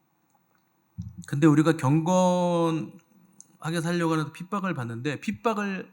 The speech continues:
안 받으려고 하면 어떻게 되겠습니까? 경건하게 못 살아요.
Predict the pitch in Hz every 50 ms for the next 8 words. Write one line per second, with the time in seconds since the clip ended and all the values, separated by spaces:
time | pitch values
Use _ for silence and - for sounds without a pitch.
0 | _ _ - - 123 151 160 180 175 160 165 160 156 147 139 151 151 139 117 -
1 | - 147 143 135 120 120 117 - 117 113 110 - 160 190 269 - - _ _ _
2 | _ _ _ _ _ _ _ _ _ _ _ _ _ _ _ _ _ _ _ _
3 | _ _ _ _ _ _ _ _ _ _ _ _ _ _ _ - - 135 147 165
4 | 165 165 156 160 135 110 113 - - 147 135 123 117 110 110 123 123 104 101